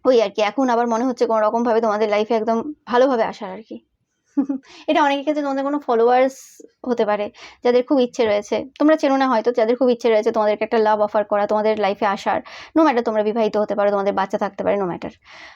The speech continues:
ওকে, <laughs> তো এরকম এনার্জি পাচ্ছি। মানে এটা, উম, এরকম এনার্জি যে একদম নতুন কেউ না, but তোমাদের কাছে এনার্জিটা নতুন, but তোমাদেরকে অনেকদিন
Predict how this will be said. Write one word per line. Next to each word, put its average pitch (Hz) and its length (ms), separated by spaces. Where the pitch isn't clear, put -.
ওকে, - 180
<laughs> 214 500
তো - 280
এরকম 277 300
এনার্জি 233 300
পাচ্ছি। - 320
মানে 320 160
এটা, 427 320
উম, 226 320
এরকম 403 320
এনার্জি 339 520
যে 277 220
একদম 302 320
নতুন 330 360
কেউ 349 180
না, 269 120
but 392 120
তোমাদের 320 260
কাছে 359 160
এনার্জিটা 330 440
নতুন, 285 320
but 330 100
তোমাদেরকে 370 380
অনেকদিন 370 260